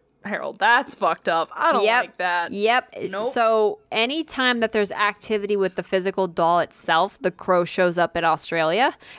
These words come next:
Speaker 2: Jane contacts Anthony and says, "My friend is back." And he's like, "Hold up." Gets the thing, splashes it, says, like, a, a, uh, a, a god, uh, what are they called? A
Speaker 1: A
Speaker 2: prayer.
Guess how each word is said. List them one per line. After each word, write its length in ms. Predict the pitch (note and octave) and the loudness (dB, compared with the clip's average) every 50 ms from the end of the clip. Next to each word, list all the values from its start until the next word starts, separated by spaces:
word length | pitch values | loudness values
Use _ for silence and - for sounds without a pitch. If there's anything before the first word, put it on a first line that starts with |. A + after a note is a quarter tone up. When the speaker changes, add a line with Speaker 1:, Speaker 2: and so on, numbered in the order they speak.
| - - | -16 -12
Speaker 2:
Jane 420 | F3+ E3+ D#3 F3+ G3 G3+ A3 A#3 A3+ | -10 -6 0 0 2 2 2 0 -2
contacts 760 | - - A3+ A3+ B3 C4 B3 - - A#3 G#3 G3 G3 - - - | -4 -2 0 2 2 0 -2 -4 -2 0 0 0 0 -2 -6 -8
Anthony 500 | - G#3 A3 A#3+ B3+ - A#3 G3+ G3 F#3 | -4 -2 0 0 0 0 0 0 0 0
and 100 | F#3 F3+ | -2 -2
says, 220 | - G3 F3 E3+ - | -2 -2 -4 -2 0
"My 160 | F3+ F3 E3+ | -2 -2 -2
friend 380 | - - G3+ G#3 B3 D4 E4 | -2 -2 0 0 0 0 0
is 120 | B3+ A#3 - | -4 -4 -4
back." 380 | - - E3+ E3 E3+ E3+ - | -2 0 2 2 2 0 0
And 100 | - F#3 | -4 -6
he's 200 | F#3+ G3 F#3+ E3+ | -4 -4 -4 -2
like, 160 | F3+ F#3 F3 - | 0 -2 -2 -2
"Hold 340 | - - G#3 G3+ F#3+ F3+ | -2 -2 0 0 0 2
up." 200 | F3+ F3+ E3+ - - - - - - _ _ _ _ | 2 0 0 -2 -6 -20 -20 -20 -20 _ _ _ _
Gets 360 | - - F#3 G3 G3+ - - | -6 -2 -2 -2 -2 -2 -4
the 100 | - C4 | -2 -2
thing, 500 | C4 - - D4 C#4 C4 B3 A#3 A#3 A#3 - - - - _ | -2 0 0 0 2 2 2 0 -2 -4 -8 -12 -20 -20 _
splashes 720 | - - - _ - G3 G#3 A3+ B3 - - A3 G3 - G#3+ | -20 -20 -12 _ -2 0 2 2 0 -2 -4 -8 -4 -2 0
it, 240 | G#3+ A3 G3 - | 2 2 0 -2
says, 400 | - - G3+ G3 G3 G3+ F#3+ - | -2 -2 0 2 2 0 -2 -2
like, 300 | G3 F#3+ F#3+ F#3 F3+ - | -2 0 0 0 0 0
a, 360 | F#3 F3+ F3 E3+ E3+ E3 D#3+ - - _ _ _ _ _ _ - - | 0 2 2 4 2 2 0 -2 -6 _ _ _ _ _ _ -6 0
a, 120 | - F3 E3 D#3 E3 - - - | 0 0 0 -2 -10 -14 -6 -2
uh, 460 | E3+ E3+ E3+ E3 E3 D#3+ D#3 D3 D#3 | 0 2 4 4 4 4 4 4 2
a, 60 | E3+ - - | 0 -2 -2
a 120 | - E3+ E3+ | -2 -2 -2
god, 540 | D3+ E3+ E3 E3 E3 E3 D#3+ D#3+ C#3+ - - _ - | 0 0 2 2 4 2 2 0 -2 -8 -12 _ -2
uh, 160 | E3 E3 D#3 | 0 2 2
what 160 | D3+ E3 G3+ G#3 | 2 0 -2 -2
are 40 | |
they 80 | G#3 A3 | -2 -4
called? 300 | - - A3 G#3+ G#3 G#3 F#3 - - _ _ _ _ - - | -2 0 0 0 0 -2 -6 -18 -20 _ _ _ _ -8 -4
A 40 | G3 | -4
Speaker 1:
A 40 | |
Speaker 2:
prayer. 280 | F#3 - A3 G3 F3 F3 | -2 2 2 2 2 2